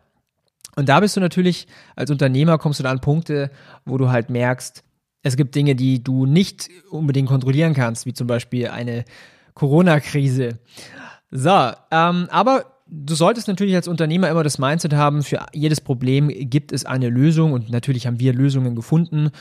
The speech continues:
Und jetzt stehen wir kurz vor einem ganz neuen Product Launch. Wir haben eine neue Produktkategorie eingeführt. Ähm, wir haben auch neue Kundenavatare ausgearbeitet, eine ganz komplett neue Zielgruppe zusätzlich zu dem, was wir besch-, bereits haben.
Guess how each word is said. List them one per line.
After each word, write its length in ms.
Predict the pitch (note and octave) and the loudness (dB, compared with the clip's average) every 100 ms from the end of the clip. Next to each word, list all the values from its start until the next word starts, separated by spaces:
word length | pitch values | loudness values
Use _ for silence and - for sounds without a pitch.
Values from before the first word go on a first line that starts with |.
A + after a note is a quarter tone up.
| - - - _ | -16 -20 -20 _
Und 420 | B2 B2+ B2+ B2+ | 0 2 2 0
jetzt 240 | C3 - | -2 -2
stehen 220 | - C#3+ C#3+ | -2 0 2
wir 160 | C3+ | 2
kurz 320 | C3 D#3 D#3+ | 2 0 0
vor 160 | - - | -2 -2
einem 320 | B2+ C3 B2+ | 0 0 0
ganz 300 | B2+ D3 - | 0 0 0
neuen 240 | C3+ C3+ B2+ | 0 0 0
Product 360 | D#3 E3 E3 | 0 2 0
Launch. 400 | D3 C#3 D3+ D3 | 0 2 2 0
Wir 100 | C3 | -2
haben 220 | B2+ B2+ B2 | -2 -2 -6
eine 200 | C3+ C3 | -4 0
neue 300 | C3 C#3+ C#3 _ _ - | 2 2 0 _ _ -4
Produktkategorie 1080 | - B2+ - - - F3 D3+ D3+ C#3 D#3+ | 0 0 0 -2 -4 -2 -2 0 0 0
eingeführt. 800 | A2 C3+ D3+ - - C#3+ C#3+ C#3 - - - - - | 0 -2 -2 -2 0 2 2 -2 -10 -20 -20 -20 -6
Ähm, 400 | B2 A#2+ B2 B2 | -4 -2 -2 -4
wir 140 | A#2+ | -4
haben 120 | C3 | -4
auch 240 | B2+ B2+ - | -4 -6 -4
neue 300 | B2+ C3 B2+ | -2 0 0
Kundenavatare 960 | B2+ F#3 F#3 D3 C#3 C#3 C#3+ C#3+ C#3+ A2 | 0 0 0 -2 0 0 2 2 2 2
ausgearbeitet, 880 | C#3 C3+ - G2+ C3 B2+ B2+ B2+ | 0 0 -4 -4 -2 0 0 -2
eine 100 | A2+ | -6
ganz 360 | A2+ C#3 E3 F3+ | -2 0 2 0
komplett 320 | D#3 C#3+ C#3+ | 0 0 0
neue 220 | C#3 C3 | 2 0
Zielgruppe 480 | B2+ D#3+ D3+ C#3+ C#3 | 0 -2 -2 -4 -4
zusätzlich 680 | - - E3+ D3+ - D3 C3+ | -4 0 2 0 0 -2 -2
zu 100 | B2+ | -4
dem, 180 | C3+ C3+ | -2 -2
was 140 | B2+ | -4
wir 80 | B2 | -6
besch-, 180 | A2 - | -8 -10
bereits 460 | C3 B2 A#2 A2+ - | -10 -6 -4 -4 -4
haben. 340 | A#2+ C#3 D3 | -2 0 -2